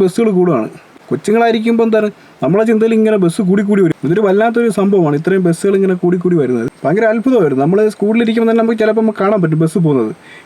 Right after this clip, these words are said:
കെ ആറിൻ്റെ ബസ്സുകൾക്ക് ഒരു പ്രത്യേക ഹോൺ ഉണ്ടാവും, മനസ്സിലായില്ലേ? അപ്പോൾ അന്നൊന്നും വലിയ വിഷയമില്ല, എയർ ഹോണുകളൊന്നും അന്ന് സ്ട്രിക്റ്റ് ആണെങ്കിലും വിഷയമില്ല. അന്ന് മിക്കുള്ള ബസ്സിൽ എയർ ഹോണൊക്കെ ഉണ്ടായിരുന്നു.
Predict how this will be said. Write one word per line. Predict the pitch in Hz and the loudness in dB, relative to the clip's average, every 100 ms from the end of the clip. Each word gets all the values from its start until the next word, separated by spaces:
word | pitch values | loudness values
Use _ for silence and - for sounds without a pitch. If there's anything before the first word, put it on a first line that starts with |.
| - | -4
കെ | 175 | 0
ആറിൻ്റെ | 226 233 | 0 0
ബസ്സുകൾക്ക് | 220 254 233 226 | 0 0 0 0
ഒരു | 220 202 | 0 -2
പ്രത്യേക | 202 233 202 | -2 0 0
ഹോൺ | 196 196 | 0 0
ഉണ്ടാവും, | 147 101 - - - - - | 0 -4 -8 -20 -20 -10 -2
മനസ്സിലായില്ലേ? | 175 190 135 117 - - - - | 0 0 -2 -4 -10 -20 -20 -8
അപ്പോൾ | 151 151 | -2 0
അന്നൊന്നും | 202 226 226 214 | 2 2 2 2
വലിയ | 220 202 | 2 0
വിഷയമില്ല, | 202 202 156 | 2 0 2
എയർ | 165 185 | 0 0
ഹോണുകളൊന്നും | 208 214 208 208 214 - | 0 0 0 0 -2 -2
അന്ന് | 185 208 | -2 0
സ്ട്രിക്റ്റ് | 190 185 220 | -2 -2 0
ആണെങ്കിലും | 208 214 214 | 0 0 0
വിഷയമില്ല. | 190 254 208 139 143 160 | 0 0 0 0 0 0
അന്ന് | 190 190 | 0 0
മിക്കുള്ള | 180 208 202 | 0 0 0
ബസ്സിൽ | 190 208 196 | 0 0 0
എയർ | 196 | 0
ഹോണൊക്കെ | 196 196 180 | 0 0 0
ഉണ്ടായിരുന്നു. | 175 165 127 | 2 0 0